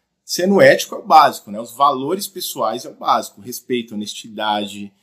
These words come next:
é, contribuição com o próximo. Isso é básico. Se você não tiver isso,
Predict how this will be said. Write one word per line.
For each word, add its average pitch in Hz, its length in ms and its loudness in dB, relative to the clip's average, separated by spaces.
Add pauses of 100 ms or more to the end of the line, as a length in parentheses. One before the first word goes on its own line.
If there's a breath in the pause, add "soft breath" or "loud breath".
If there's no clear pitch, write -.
(280)
é, 98 140 -20
contribuição 104 800 -8
com 107 120 -12
o 120 60 -14
próximo. 101 640 -12 (160)
Isso - 160 -14
é - 40 -16
básico. 160 480 0 (220)
Se - 80 -20
você 147 200 -12
não 196 80 -6
tiver 185 320 -10
isso, 160 460 -10